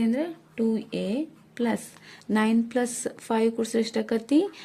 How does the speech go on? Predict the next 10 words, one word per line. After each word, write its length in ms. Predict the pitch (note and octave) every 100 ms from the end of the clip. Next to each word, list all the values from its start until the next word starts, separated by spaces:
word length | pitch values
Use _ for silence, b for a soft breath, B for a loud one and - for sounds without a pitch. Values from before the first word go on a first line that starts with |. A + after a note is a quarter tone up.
| B -
ಹದಿನಾಲ್ಕು 800 | G3 G3+ A3 A3 A3+ A3+ - C4 A3+ F3+
ಡಿ 100 | A3+ B3+ G#3
is 80 | G3+ G3
equal 240 | G3 F#3+ A3
to 60 | D#4
ನಲವತ್ನಾಲ್ಕು. 760 | A3 F#3+ F#3 - F3+ E3 - - - -
ಓಕೆ, 180 | G#3 D#4 - B B B -
so 40 | B3+ A3
ಇದಕ್ಕೆ 300 | A3+ A3+ E4+ -
ಸಮೀಕರಣ 640 | A3+ G#3 A#3+ A#3+ A3 G3+